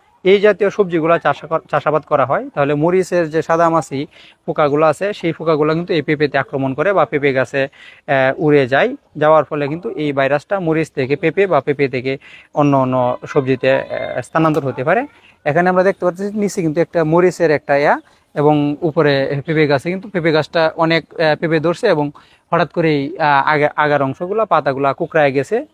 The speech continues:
এই, এই গাছটা কিন্তু এখন আর ভালো হবে না।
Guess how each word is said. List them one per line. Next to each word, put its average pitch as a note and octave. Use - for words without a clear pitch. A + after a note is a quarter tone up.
এই, C#3
এই D#3+
গাছটা E3+
কিন্তু F#3
এখন E3+
আর F3
ভালো C#3
হবে F3+
না। D4